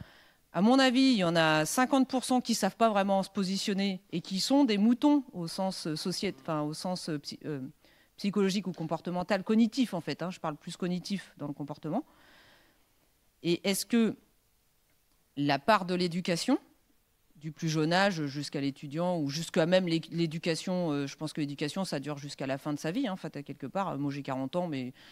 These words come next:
je pense que je peux encore être éduquée. J'espère, euh, ça, ça me don-, donne un côté un peu jeune. En tout cas, qu'est-ce, qu'est-ce que ça vous inspire ? Euh, vous avez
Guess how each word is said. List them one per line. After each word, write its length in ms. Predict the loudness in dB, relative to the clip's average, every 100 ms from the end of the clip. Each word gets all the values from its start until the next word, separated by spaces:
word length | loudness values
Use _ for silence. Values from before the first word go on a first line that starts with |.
| -20
je 80 | -8
pense 160 | -6
que 100 | -4
je 80 | -2
peux 80 | -2
encore 240 | 0 0
être 120 | 0
éduquée. 420 | -2 -4 -2 -4 -4 _ _ -14
J'espère, 480 | -12 -6 2 4 4
euh, 180 | 2 -2
ça, 160 | -6
ça 140 | -4 -2
me 80 |
don-, 260 | -2 -2 -2
donne 200 | -2 -2
un 80 | -2
côté 180 | -4 -8
un 60 |
peu 120 | -6
jeune. 220 | -6 -4 -6 _ _ _ _ _ _ _ _
En 80 | -8
tout 100 | 0
cas, 220 | 4 4 2 -8 -18 -18 -10
qu'est-ce, 180 | -6
qu'est-ce 200 | -2 0
que 80 | 0
ça 160 | 0 0
vous 1120 | 0 0 0 -2 -2 -4 -4 -4 -4 -6 -2 0
inspire ? 400 | 0 -2 -8 -8 -16 _ -20 -20 _ _ -14 2
Euh, 140 | 4
vous 100 | 8
avez 340 | 6 6 4